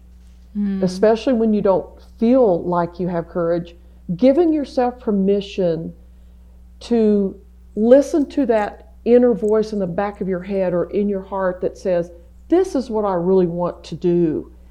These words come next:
Speaker 2: and just
Speaker 1: Mm-hmm.
Speaker 2: do it. And do
Speaker 1: Mm-hmm.
Speaker 2: not think about what others may think.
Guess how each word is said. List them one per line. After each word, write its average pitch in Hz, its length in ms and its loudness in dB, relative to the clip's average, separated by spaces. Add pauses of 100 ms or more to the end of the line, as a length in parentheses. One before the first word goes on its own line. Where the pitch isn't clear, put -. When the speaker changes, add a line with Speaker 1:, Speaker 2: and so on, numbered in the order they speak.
(260)
Speaker 2:
and 202 160 2
just 202 280 0
Speaker 1:
Mm-hmm. 190 80 -6
Speaker 2:
do 190 240 0
it. - 280 -4 (160)
And 196 360 0
do 247 400 4
Speaker 1:
Mm-hmm. 220 100 0
Speaker 2:
not 208 340 -4
think 233 460 -2
about 180 300 -2
what 180 280 -4
others 220 540 0 (260)
may 190 580 0 (320)
think. 247 440 2